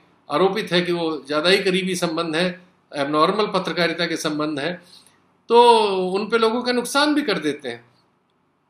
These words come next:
तो लेकिन आप अपने संस्थान में इन चीज़ों का पालन कहाँ कर रहे हैं? तो ये सवाल तो उठेंगे और ये सवाल उठ गए हैं।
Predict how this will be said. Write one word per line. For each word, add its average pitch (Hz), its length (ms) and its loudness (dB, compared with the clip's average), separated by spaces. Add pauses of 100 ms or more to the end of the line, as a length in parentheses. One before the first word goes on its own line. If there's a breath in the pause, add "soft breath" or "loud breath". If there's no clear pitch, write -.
(420)
तो 135 60 -6
लेकिन 190 240 2
आप 240 220 4
अपने 262 300 -4
संस्थान 180 580 0
में 175 300 -4 (240)
इन 220 80 -6
चीज़ों 214 300 -6
का 226 100 -4
पालन 208 320 2
कहाँ 214 320 -2
कर 135 120 -2
रहे 98 120 -10
हैं? - 160 -20 (800)
तो 143 80 -6
ये 226 140 2
सवाल 175 320 0
तो 226 160 -6
उठेंगे 202 540 -8
और 151 180 -6
ये 175 100 0
सवाल 170 240 0
उठ 175 120 0
गए 220 140 0
हैं। - 240 -8